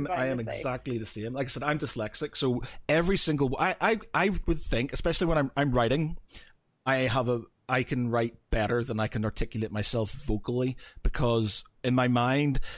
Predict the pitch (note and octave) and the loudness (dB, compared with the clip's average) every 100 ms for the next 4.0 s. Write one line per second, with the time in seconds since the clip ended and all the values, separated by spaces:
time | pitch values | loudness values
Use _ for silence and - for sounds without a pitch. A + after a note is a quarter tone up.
0 | - A#2+ C#3 A2+ A2+ B2+ C3+ - - D#3 | -8 -2 2 4 4 4 4 2 2 -2
1 | - C#3+ C3+ B2+ - A#2+ A2+ B2+ D#3 - | -4 -4 -2 -2 -2 -2 0 0 0 0
2 | B2+ A#2 C3 E3 G3 C3+ B2+ A#2+ C3+ A#2 | 0 2 2 2 2 2 0 0 0 2
3 | A#2 B2+ D3 C#3 B2+ - C3+ B2 A2+ | 2 4 2 2 0 -2 -2 0 0